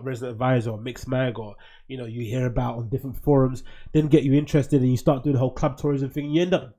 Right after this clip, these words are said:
you end up visiting places you would never think you'd visit. That's the thing I love about electronic music. Like, the, again, nightlife. And then you, again, you meet, you go to these places, you meet some cool people, you build some contacts, and then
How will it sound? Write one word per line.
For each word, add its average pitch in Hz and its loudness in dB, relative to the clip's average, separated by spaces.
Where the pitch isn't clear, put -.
you 156 4
end 196 4
up 143 -2
visiting 165 2
places 151 -2
you 143 -8
would 135 -4
never 151 0
think 147 -4
you'd 127 -6
visit. 123 -2
That's 165 2
the 156 0
thing 151 0
I 135 2
love 127 2
about 117 2
electronic 120 2
music. 120 2
Like, 110 -8
the, 123 -4
again, 131 -2
nightlife. 117 -10
And 131 -8
then 127 -6
you, 120 -6
again, 127 -4
you 120 -4
meet, 147 0
you 143 -8
go 156 0
to 151 -6
these 147 -6
places, 147 -2
you 120 -10
meet 139 -8
some 151 -10
cool 147 4
people, 143 2
you 120 -6
build 120 4
some 139 -4
contacts, 139 -4
and 123 -6
then 117 -18